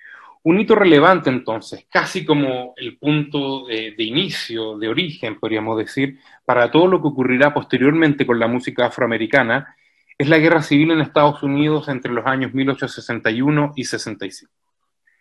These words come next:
Tanto en el bando de los confederados en el sur, como en el de la Unión en el norte,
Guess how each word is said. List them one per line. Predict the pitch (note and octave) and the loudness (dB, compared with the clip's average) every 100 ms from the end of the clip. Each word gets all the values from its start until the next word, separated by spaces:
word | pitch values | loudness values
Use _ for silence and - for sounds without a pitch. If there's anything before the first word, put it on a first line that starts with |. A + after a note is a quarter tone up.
| _ _ _ - | _ _ _ 0
Tanto | D#3 D#3 F3+ - | 0 2 0 2
en | C#3+ | 0
el | B2 | 2
bando | A#2 D3+ E3+ E3 D#3+ | 4 4 4 4 4
de | B2+ B2 | 4 0
los | A2+ | 0
confederados | A#2+ G#2+ A#2 A2+ E3 D3+ G#2+ A2+ | -4 -2 0 4 4 2 -2 -4
en | |
el | G#2+ | -6
sur, | F#2+ F3 C3 - _ _ _ _ _ | -4 0 0 -2 _ _ _ _ _
como | A#2 A#2 | -2 -2
en | |
el | A2 | 0
de | A2+ | 2
la | A#2 | 4
Unión | D3 F#3 C#3 A#2+ | 4 2 2 0
en | |
el | A2+ C#3 | 0 2
norte, | F#3+ - - D#3 | 2 2 -2 -4